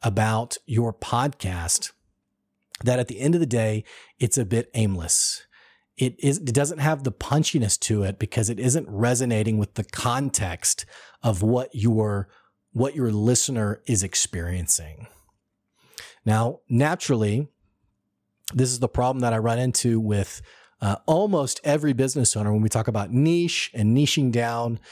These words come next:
It's, "What about all these other people? Like, I love all these other people." And at the end of the day, if you are the answer to everyone, you are the answer to no one. Because why would I hire, or, or rather hire, why would I listen to a gener-,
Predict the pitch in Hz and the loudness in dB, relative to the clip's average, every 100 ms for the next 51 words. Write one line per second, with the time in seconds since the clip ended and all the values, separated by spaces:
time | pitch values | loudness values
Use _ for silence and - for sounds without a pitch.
0 | - - - 117 110 - 120 147 175 175 | -20 -20 -2 0 2 0 2 2 2 2
1 | 175 151 135 117 92 87 80 82 - - | 2 0 0 0 -2 -4 -4 -8 -12 -6
2 | 110 123 139 156 151 143 127 101 95 90 | 0 2 4 2 2 0 -2 0 -2 -2
3 | 67 65 - _ _ - - - _ - | -8 -12 -20 _ _ -20 -20 -20 _ 0
4 | 127 127 123 143 165 156 135 127 127 - | 2 2 2 2 2 0 0 0 -4 -6
5 | - 113 113 131 160 180 147 147 110 127 | -2 -2 2 2 2 2 0 -2 2 2
6 | - 151 160 143 151 131 104 98 98 101 | 2 0 0 0 0 2 0 2 0 -2
7 | - 107 127 123 117 104 104 98 101 110 | 0 2 4 2 -2 0 0 0 -2 0
8 | 98 92 85 78 82 - _ - - - | 0 0 0 -4 -10 -18 _ -20 -20 -20
9 | - _ - 110 123 117 - _ _ 107 | -20 _ -4 0 0 0 -4 _ _ 0
10 | 117 135 185 185 165 139 120 - 123 131 | 2 2 2 2 2 0 -2 -2 0 2
11 | 110 95 104 - 131 127 120 123 113 101 | 0 0 -2 0 0 2 0 0 0 -4
12 | - - 85 82 85 - - - 165 220 | -6 -4 -2 -2 -6 -10 -6 2 2 2
13 | 180 143 143 151 170 170 - 110 110 - | 0 0 2 4 4 2 0 0 0 -2
14 | - 135 117 95 92 131 165 160 | 0 2 0 -2 0 2 2 -2